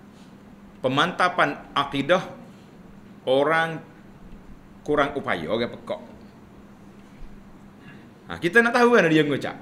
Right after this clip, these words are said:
Nak tahu macam mana dia mengucap. Dia tak ada, tak ada suara. Dia main tangan, tunjuk pergi, tunjuk mari, tahu ada.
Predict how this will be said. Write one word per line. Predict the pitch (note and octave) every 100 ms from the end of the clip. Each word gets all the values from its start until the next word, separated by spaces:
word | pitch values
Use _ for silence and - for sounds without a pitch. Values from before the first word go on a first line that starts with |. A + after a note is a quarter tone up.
| - - - - - - - - - - - - - -
Nak | B2+
tahu | D3 C#3
macam | C3 A2
mana | F#2+
dia | G2
mengucap. | F#2 E2 - -
Dia |
tak | G3+ G#3+
ada, | G#3 F3 F3 -
tak | G#3
ada | C#3+
suara. | C3 C#3+ F3+ A4+ - - - - - - - - - - -
Dia | -
main | D#3+ F3+ F3
tangan, | E3 F3 E3 D#3+ D#3
tunjuk | E3 E3+ E3+
pergi, | E3
tunjuk | D3+ D#3+ E3
mari, | D#3+ E3+ F3+
tahu | G#2 F#2
ada. | C#2+